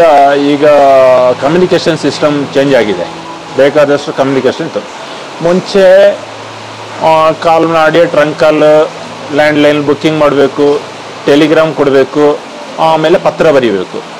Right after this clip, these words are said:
ಪತ್ರ, ಒಂದು ಪತ್ರ ಬರೆದು ಮನೆಗೆ ಸೇರುವಾಗ ಅವ್ರಿಗೆ ಖುಷಿ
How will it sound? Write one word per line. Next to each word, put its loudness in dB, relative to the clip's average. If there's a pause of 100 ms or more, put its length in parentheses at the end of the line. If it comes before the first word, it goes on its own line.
(1040)
ಪತ್ರ, 0
ಒಂದು 2
ಪತ್ರ 2
ಬರೆದು 0
ಮನೆಗೆ 0
ಸೇರುವಾಗ 2
ಅವ್ರಿಗೆ 2
ಖುಷಿ 0